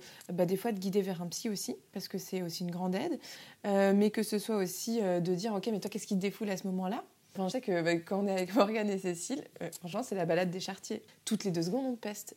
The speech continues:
Il y a une insulte qui part toutes les deux secondes. Mais c'est notre manière de gérer le fait qu'on a sept chiens, qu'on est à trois, qu'il y a un itinéraire, que ci, que ça, et du coup, on est là, « Putain, Cassos, la merde, le truc, cette balade,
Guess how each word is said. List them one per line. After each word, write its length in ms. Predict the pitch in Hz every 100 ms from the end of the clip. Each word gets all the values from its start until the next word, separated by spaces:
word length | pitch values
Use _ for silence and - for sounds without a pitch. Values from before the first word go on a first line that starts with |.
| -
Il 80 | 180
y 20 |
a 40 |
une 160 | 170 165
insulte 300 | 160 220 285
qui 120 | -
part 160 | 220 -
toutes 140 | -
les 80 | 220
deux 100 | 220
secondes. 240 | 220 202 202 - - -
Mais 100 | 190
c'est 160 | 185 254
notre 180 | 254 240
manière 360 | 196 185 208 -
de 200 | 208 202
gérer 420 | 202 202 185 220 349 _ _ _ _ -
le 60 |
fait 160 | 202 247
qu'on 80 | 226
a 80 | 202
sept 180 | 196 196
chiens, 220 | 196 240 -
qu'on 120 | - 202
est 80 |
à 60 | 180
trois, 240 | 180 196 262 -
qu'il 100 | 208
y 40 |
a 20 | 190
un 20 |
itinéraire, 480 | 180 180 170 202 -
que 100 | 220
ci, 140 | 214
que 120 | 185
ça, 180 | 170 208 -
et 60 | 175
du 120 | 185
coup, 120 | 233
on 80 | 208
est 80 | 196
là, « 140 | 208 - - - -
Putain, 160 | - 311 320 311
Cassos, 540 | 311 311 320 320 311 - - -
la 140 | 247 294
merde, 340 | 302 302 285 - -
le 120 | 277
truc, 400 | - 294 302 294 - -
cette 180 | 190
balade, 320 | 185 180 165